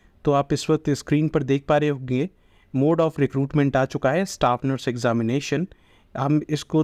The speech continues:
थोड़ा सा स्लाइड करेंगे तो इसके बाद आप यहाँ से इसका यूज़र इंस्ट्रक्शन देख सकते हैं कि किस तरह से आप इसको,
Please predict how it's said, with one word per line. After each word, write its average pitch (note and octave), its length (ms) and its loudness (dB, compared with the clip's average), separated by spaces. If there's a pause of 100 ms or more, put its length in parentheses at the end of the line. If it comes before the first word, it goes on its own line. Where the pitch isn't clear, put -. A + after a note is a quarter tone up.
(140)
थोड़ा F#3 300 2
सा F3+ 220 0
स्लाइड C#3+ 540 -2
करेंगे B2+ 560 0
तो - 180 -4
इसके D3 320 0
बाद C#3+ 400 0
आप C#3 200 0
यहाँ C3+ 300 -2
से D#3+ 160 -2
इसका C#3+ 540 0
यूज़र C3 480 0
इंस्ट्रक्शन C3+ 800 -4 (640)
देख C3+ 200 2
सकते - 280 -2
हैं C#3 160 0
कि C3+ 120 0
किस A#2+ 220 -2
तरह A#2+ 160 2
से A#2+ 200 -2
आप A2+ 260 0
इसको, A2+ 320 -2